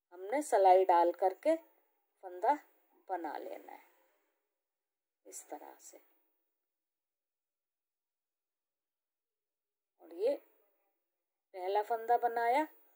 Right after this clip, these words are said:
और फिर दूसरा फंदा बनाया और अब इस वाले फंदे को हमने छोड़ दिया जिसमें से हमने पहले फंदा बना लिया था।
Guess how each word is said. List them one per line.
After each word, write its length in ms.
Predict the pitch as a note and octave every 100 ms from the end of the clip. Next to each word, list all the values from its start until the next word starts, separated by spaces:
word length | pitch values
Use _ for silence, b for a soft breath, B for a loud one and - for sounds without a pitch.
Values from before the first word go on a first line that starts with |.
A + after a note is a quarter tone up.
| _ _ _ -
और 180 | F3+
फिर 180 | - C4 C4+ _ _ _ _ _ _
दूसरा 360 | G3+ G3 G#3 G#3
फंदा 340 | A3 G#3+ A3+
बनाया 500 | G#3+ G#3 G#3 G#3+ C#4 D4+ b b b _
और 140 | G3+ G#3
अब 160 | A3+ B3
इस 200 | A#3 G#3
वाले 240 | F#3+ F#3+
फंदे 360 | F#3+ F3 E3 E3
को 140 | -
हमने 280 | F3+ E3 G3+
छोड़ 360 | B3+ - F3 D3
दिया 280 | - B2 G2 - _ _ _ _ _
जिसमें 300 | F3+ - F#3
से 140 | F3
हमने 260 | F#3+ F3+ G#3
पहले 360 | - F3+ E3+ F#3+
फंदा 400 | F#3+ D#3+ E3+ C4+
बना 340 | A3 F#3 E3
लिया 300 | C3 B2 G#2+
था। 240 | - -